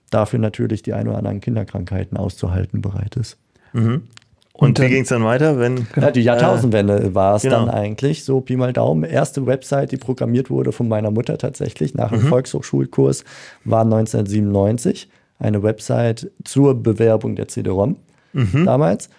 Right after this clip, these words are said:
Speaker 1: Und dann peu à peu bis so zweitausend, zweitausendeins entwickelte es sich weiter. Die C-D-rom,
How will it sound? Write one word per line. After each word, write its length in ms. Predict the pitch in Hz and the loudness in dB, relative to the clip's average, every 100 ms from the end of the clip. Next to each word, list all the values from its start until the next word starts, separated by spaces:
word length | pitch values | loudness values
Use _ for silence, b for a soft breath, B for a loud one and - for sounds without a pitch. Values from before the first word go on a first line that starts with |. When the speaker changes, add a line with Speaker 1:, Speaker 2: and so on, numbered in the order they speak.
| b b b | b b b
Speaker 1:
Und 200 | 117 113 | 0 4
dann 240 | 117 135 127 | 4 4 2
peu 320 | 139 143 147 | 2 2 2
à 100 | 120 | -2
peu 560 | - 123 135 139 135 | -2 2 4 6 4
bis 400 | 123 113 120 - | 0 -4 -4 -6
so 680 | 120 117 113 113 113 107 104 - | -4 0 0 0 -2 -4 -10 -12
zweitausend, 720 | - 107 110 110 110 113 113 | -10 0 0 2 0 0 -4
zweitausendeins 920 | - 113 107 104 104 - 107 113 120 - | -4 -4 -4 -6 -6 -2 2 2 0 -2
entwickelte 480 | 110 117 - 110 | 0 -2 -2 -6
es 100 | - | -6
sich 200 | - - | -6 -2
weiter. 360 | 104 107 120 117 | 2 4 2 0
Die 260 | 110 104 107 | -2 -4 -6
C-D-rom, 760 | - 117 107 101 107 123 120 | -2 2 4 4 4 4 2